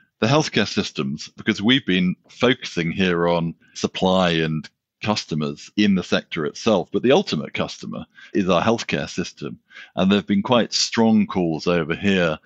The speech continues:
for greater transparency of those systems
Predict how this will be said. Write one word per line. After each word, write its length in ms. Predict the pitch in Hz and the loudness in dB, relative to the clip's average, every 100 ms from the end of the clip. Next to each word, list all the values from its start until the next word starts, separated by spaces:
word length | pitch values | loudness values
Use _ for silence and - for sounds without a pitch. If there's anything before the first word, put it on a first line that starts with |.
| - - _ | -18 -20 _
for 140 | - | -4
greater 580 | 90 104 101 - 85 82 - | 0 2 2 2 -2 -2 -2
transparency 1080 | - 87 80 - 110 110 95 - - 73 73 _ - | -2 0 -2 0 2 4 2 -2 -6 -6 -6 _ -2
of 220 | 92 - | -2 -2
those 240 | 76 78 | -4 -4
systems 600 | - 95 - 60 - - | -4 -6 -8 -12 -12 -14